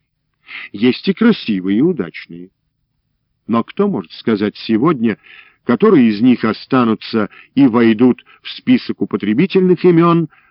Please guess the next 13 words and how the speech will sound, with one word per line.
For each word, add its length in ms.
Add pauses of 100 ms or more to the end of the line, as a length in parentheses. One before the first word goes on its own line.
(240)
а 120
которые 380
будут 320
забыты 480
навсегда? 520 (1120)
Сейчас 460
еще 300
неизвестно, 840 (500)
привьется 760
ли 120
у 40
нас 280
обыкновение 840